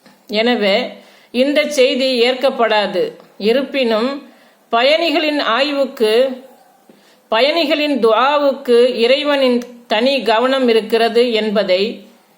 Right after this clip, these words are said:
பின்வரும் செய்தியிலிருந்து அறியலாம். அபூ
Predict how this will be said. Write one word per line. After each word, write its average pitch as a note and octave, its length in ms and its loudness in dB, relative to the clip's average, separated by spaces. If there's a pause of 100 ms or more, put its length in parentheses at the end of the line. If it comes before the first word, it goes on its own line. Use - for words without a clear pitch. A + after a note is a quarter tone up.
(220)
பின்வரும் C#4+ 640 -2
செய்தியிலிருந்து B3 800 2
அறியலாம். G#3+ 600 0 (4000)
அபூ A#3 240 0